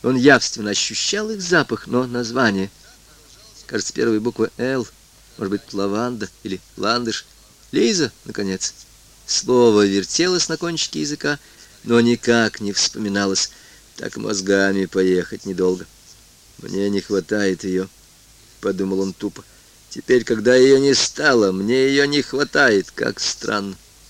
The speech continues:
Любовь, любимый. Нет, все, достаточно. Надо остановиться. Любовный аромат, дьявол, вот привязалась.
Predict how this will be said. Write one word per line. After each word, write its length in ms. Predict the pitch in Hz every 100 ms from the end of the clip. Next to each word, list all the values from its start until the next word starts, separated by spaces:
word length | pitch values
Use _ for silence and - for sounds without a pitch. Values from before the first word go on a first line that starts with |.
| - - - - - - -
Любовь, 480 | - 92 131 123 - - _ _ _ _ _ - -
любимый. 540 | 92 123 139 110 85 - - - -
Нет, 200 | 113 104
все, 280 | - 110 95 -
достаточно. 580 | 104 - 107 101 - 98 - - - - -
Надо 220 | - 104
остановиться. 600 | 101 - 98 98 92 - - - - - - - - - - - - - -
Любовный 460 | - 104 113 113 110
аромат, 360 | 107 120 131 -
дьявол, 720 | 98 90 90 98 98 95 90 90
вот 180 | 95 -
привязалась. 800 | - 98 95 92 95 98 95 -